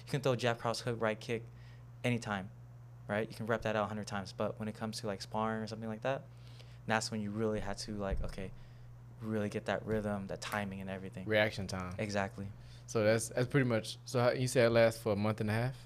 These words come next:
Speaker 1: Yes, sir.
Speaker 2: And so how do you, so pretty much that's, like, full time kinda, huh?
Speaker 1: It's full time, yeah. They do month and a half, and man, they'll train, like, two, two to three times a day for,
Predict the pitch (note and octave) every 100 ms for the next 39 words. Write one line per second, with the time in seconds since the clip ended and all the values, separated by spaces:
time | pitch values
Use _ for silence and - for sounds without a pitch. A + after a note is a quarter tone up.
0 | - A#2 - G2+ - - - - - -
1 | G2 G2 G2 F#2+ F#2 G2+ - - - G#2
2 | C3 B2 - - - - A2+ C3+ C3 A2
3 | B2 A2+ F#2+ A2 G#2 - A#2+ B2+ F#2+ F#2
4 | F2 F#2+ G2+ A#2 A#2 B2+ B2 A#2+ B2+ G2+
5 | B2 A#2 A#2+ A#2+ B2+ B2 A#2 A2+ A#2 B2+
6 | A2+ C3 - G2+ A2 A#2 A#2+ - A2 G#2
7 | G2+ - - - - - - - - -
8 | A#2+ B2 A#2+ B2 A#2 - - B2+ - B2
9 | B2 B2 A#2 G2+ B2 C#3 - G#2+ G#2 A2